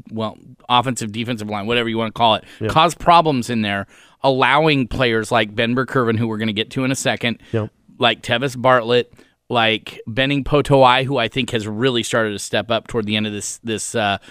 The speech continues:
Speaker 2: Yep.
Speaker 1: you know, the, this stretch run here.
Speaker 2: Yep.
Speaker 1: He's not getting to the quarterback like we want to, but
Speaker 2: Right.
Speaker 1: every, everything else, he is, he's having an all Pac-twelve kind of a season, I think. But Greg Gaines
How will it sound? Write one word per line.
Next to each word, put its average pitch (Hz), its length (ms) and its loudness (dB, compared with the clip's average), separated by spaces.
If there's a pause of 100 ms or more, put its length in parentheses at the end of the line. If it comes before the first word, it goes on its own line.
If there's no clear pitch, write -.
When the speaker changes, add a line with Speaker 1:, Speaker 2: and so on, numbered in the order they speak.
(140)
Speaker 2:
Yep. 110 220 -4
Speaker 1:
you 139 160 2
know, 123 100 2
the, 113 140 -2
this 117 220 -4
stretch 123 480 -2
run 117 240 -2
here. 117 260 -2 (160)
Speaker 2:
Yep. 110 200 -6
Speaker 1:
He's 151 160 0
not 175 220 2
getting 170 200 -2
to 165 100 2
the 165 60 -2
quarterback 139 460 4
like 120 200 2
we 120 60 -4
want 113 260 0
to, 120 160 0
but 110 320 0 (280)
Speaker 2:
Right. 110 140 2
Speaker 1:
every, 160 240 0
everything 180 540 2
else, 170 460 2 (380)
he 156 240 0
is, 110 380 -4 (480)
he's 135 260 -2
having 180 220 4
an 120 60 2
all 120 160 6
Pac-twelve 127 540 0
kind 117 180 -2
of 85 80 -6
a - 20 -16
season, 98 380 -4
I 87 80 -10
think. 80 320 -14 (480)
But 123 340 0
Greg 147 380 2
Gaines 147 520 0